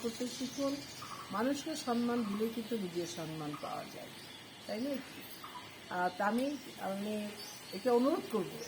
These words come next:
যে, যে কখনোই যেন আমাকে নিয়ে মানে এই ধরনের আলোচনা সমালোচনা না হয়।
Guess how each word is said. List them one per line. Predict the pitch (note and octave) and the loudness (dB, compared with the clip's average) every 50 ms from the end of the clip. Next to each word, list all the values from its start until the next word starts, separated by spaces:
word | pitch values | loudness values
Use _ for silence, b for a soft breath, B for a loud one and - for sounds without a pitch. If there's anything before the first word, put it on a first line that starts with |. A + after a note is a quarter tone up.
| - D#3+ E3+ | -8 -6 -4
যে, | F#3+ G3 G#3 G#3 - - - - - - - - - - - - - - F#3+ | -4 -2 -2 -4 -6 -8 -10 -12 -14 -14 -14 -14 -12 -12 -12 -12 -8 -6 -6
যে | F#3+ - | -2 2
কখনোই | A3+ A3 A3 - C#4 C4+ C#4+ C#4+ | 2 2 2 2 2 2 2 4
যেন | C4 C4 B3 A#3 A3+ A3+ B3 B3+ - - - - - - | 4 4 4 4 4 2 2 0 -2 -8 -10 -12 -12 -6
আমাকে | - F#3+ G#3 G#3+ G#3+ G#3 - G#3+ | -4 0 0 2 0 0 -2 -4
নিয়ে | G#3 G3+ G3 F#3+ F#3 F3+ F3+ F#3 G3 G#3 - - - - - - - - - | -4 -2 -2 0 0 0 0 0 -2 -2 -6 -10 -12 -14 -14 -14 -14 -10 -6
মানে | D#3+ E3 E3+ F3 F3+ | -2 0 2 2 2
এই | F3+ G3 | 2 2
ধরনের | F#3 F#3+ G3 G3 F#3+ F#3+ F#3+ F#3 F3+ - - | 0 2 2 2 2 2 0 0 -2 -2 -4
আলোচনা | F3 E3 F3 F3+ F3 F#3 F3+ F3 F3 F3 | -2 0 0 0 0 -2 -2 -2 -2 -2
সমালোচনা | E3+ - F#3 F3+ E3+ E3+ E3+ D#3+ - F3+ E3+ | -2 -2 -4 -4 -2 -2 -4 -2 -2 -2 0
না | E3+ D#3+ E3 | 0 0 0
হয়। | F3 F3+ F#3+ G3 G#3+ | -2 -2 -2 -2 -4